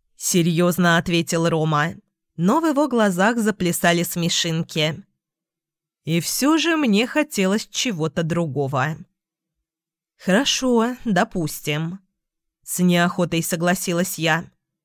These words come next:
"Западные машины тебе не нравятся,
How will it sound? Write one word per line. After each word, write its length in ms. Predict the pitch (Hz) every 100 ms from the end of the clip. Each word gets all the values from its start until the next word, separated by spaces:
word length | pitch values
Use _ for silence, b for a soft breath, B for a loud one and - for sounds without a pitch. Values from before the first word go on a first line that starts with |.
| _ _ _ _ _
"Западные 760 | - 151 170 196 320 269 294 294
машины 600 | 269 262 - 262 254 254
тебе 400 | - 165 143 170
не 160 | 220
нравятся, 800 | 240 185 147 139 - - 156 160